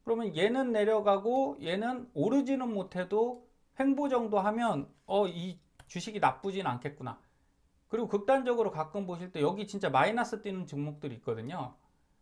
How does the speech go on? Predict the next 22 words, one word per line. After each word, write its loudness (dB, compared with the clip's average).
예, 4
이런 4
거 4
피하시면 -2
됩니다. -16
일 -6
차적으로. -10
그리고 6
이게, 0
예, -4
피비알 6
밴드인데 0
피비알 2
밴드라는 2
건 -4
결국 4
주가의 4
수준을 -6
나타내는데요. 0
언제 6
사시면 2
좋냐? -2